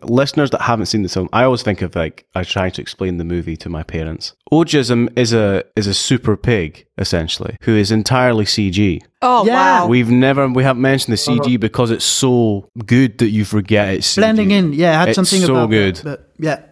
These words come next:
Speaker 3: yeah, you, yeah, it feels like y-, reality.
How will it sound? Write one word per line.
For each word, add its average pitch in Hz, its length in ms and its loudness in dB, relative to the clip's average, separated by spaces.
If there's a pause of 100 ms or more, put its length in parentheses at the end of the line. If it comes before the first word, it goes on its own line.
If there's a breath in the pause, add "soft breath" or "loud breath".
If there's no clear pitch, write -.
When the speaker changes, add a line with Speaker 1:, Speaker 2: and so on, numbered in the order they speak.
Speaker 3:
yeah, 160 260 -4 (180)
you, 160 360 0
yeah, 143 260 0
it 147 160 -8
feels 165 320 0
like 151 220 0 (200)
y-, 151 340 -8
reality. 143 720 -6